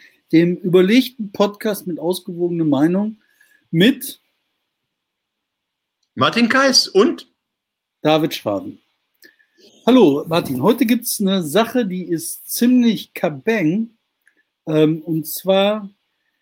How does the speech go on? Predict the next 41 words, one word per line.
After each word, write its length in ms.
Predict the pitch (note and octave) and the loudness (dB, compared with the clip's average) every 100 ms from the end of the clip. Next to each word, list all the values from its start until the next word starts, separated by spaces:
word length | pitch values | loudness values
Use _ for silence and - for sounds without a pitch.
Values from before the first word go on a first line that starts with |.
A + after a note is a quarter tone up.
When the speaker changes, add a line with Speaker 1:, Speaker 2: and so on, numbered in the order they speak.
| _ _ _ _ _ _ _ - | _ _ _ _ _ _ _ -4
Speaker 1:
tobt 400 | A#3 C#4 C#4+ G#3 | 2 2 2 -2
in 120 | F#3 | 2
Berlin 420 | F#3+ F#3 A#3+ A3+ | 4 4 4 4
derzeit 760 | E3 D#3 - D#3+ D#3+ - - D3 _ - | 4 0 -2 -2 -4 -8 -20 -20 _ -6
die 640 | D#3 D3 D3+ C#3+ A#2 D#3 - | 0 4 4 4 0 -14 -14
Schlacht 680 | - - - D#3+ F#3+ G3+ - _ _ | -12 -10 -4 -2 -2 -4 -10 _ _
um 220 | F#3 E3+ | -8 -4
den 160 | F3+ E3+ | -2 0
Mietendeckel. 680 | G#3+ F#3+ C3 C3 G3+ C4+ - - | 0 0 -2 -4 -2 -2 -2 -4
Da 120 | D3 | -2
müssen 240 | F3+ G3+ | -2 0
wir 60 | F3+ | -2
auf 100 | - | 0
jeden 180 | G3+ A3 | -2 -2
Fall 120 | G3+ | -4
drüber 260 | G3+ G#3+ | -2 -2
reden. 320 | G#3 A#3+ C4+ _ _ _ | 0 0 0 _ _ _
Speaker 2:
Lass 120 | G#3 C4 | -2 -2
uns 100 | B3+ | 0
damit 220 | B3+ G3+ | 0 2
anfangen. 420 | C4 C4+ B2 F#2+ _ | 0 -2 -4 -6 _
Es 120 | - - | -12 -6
gab 140 | G#3+ | -4
eine 80 | F#3 | 0
Speaker 1:
Nee, 140 | G3+ | 0
Speaker 2:
Demo 160 | A3+ D4+ | 2 0
Speaker 1:
lass 160 | A3+ | -2
uns 100 | A3+ | -4
Speaker 2:
anscheinend. 180 | - G3+ | -6 -2
Speaker 1:
nicht 160 | A#3 - | 0 0
damit 240 | F#3 D#3+ | 0 0
anfangen. 380 | C#3+ D#3+ - G#3 | -4 -4 -2 -2
Ich 140 | F#3+ | 0
muss 180 | F#3+ F#3+ | -2 0
erst 180 | F#3 F3 | -2 0
noch 120 | F#3 | 0
was 100 | F3 | 0
anderes 400 | - F#3+ E3 C3+ | 0 -2 0 -2
fertig 280 | - C#3+ C#3 | -2 -2 -2
machen. 380 | D#3 E3+ G3 - | -2 -4 -6 -8
Aber 400 | - D3+ D#3 D3 | -2 4 4 4